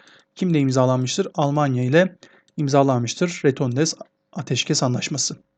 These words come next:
Bakın, Versay barıştır, Retondes ateşkestir. Birinci Dünya Savaşı'nda Sykes-Picot Anlaşması ile topraklarından hangilerinde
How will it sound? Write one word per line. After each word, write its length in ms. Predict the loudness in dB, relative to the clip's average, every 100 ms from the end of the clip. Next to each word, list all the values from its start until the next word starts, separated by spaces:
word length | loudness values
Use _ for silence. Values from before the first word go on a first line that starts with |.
| _ _ -10
Bakın, 200 | -4 0
Versay 440 | 0 2 2 2
barıştır, 500 | 2 2 2 -4 -6 -14 -20 _ -2
Retondes 420 | 0 0 -2 -2
ateşkestir. 760 | -4 -2 -2 -2 -4 -6 -12 -18 _ _ _ _ _ _ _ _ _ _ _ _ _ _ _ _ _ -20 _ -20 _ -20 _ _ -4
Birinci 260 | 0 2
Dünya 200 | 2 4
Savaşı'nda 400 | 4 4 4 2
Sykes-Picot 840 | 0 2 2 2 -4 -4 0 0 -2 -20 -20 -2
Anlaşması 580 | 2 2 0 0 0 0
ile 200 | 0 -2
topraklarından 640 | 0 0 2 2 4 2
hangilerinde 800 | 2 0 2 2 4 4 4